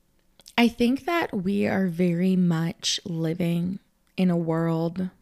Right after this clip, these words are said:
where, like, we've been told we have to please everybody. And, <sighs> like,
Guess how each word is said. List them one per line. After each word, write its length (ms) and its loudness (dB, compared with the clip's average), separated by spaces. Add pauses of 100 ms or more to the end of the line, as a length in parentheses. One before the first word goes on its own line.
(440)
where, 220 -2
like, 400 -4 (260)
we've 260 2
been 200 2
told 320 -2
we 100 -4
have 200 -6
to 80 -10
please 560 -4
everybody. 640 -8 (1200)
And, 640 4 (240)
<sighs> 240 -8
like, 160 -4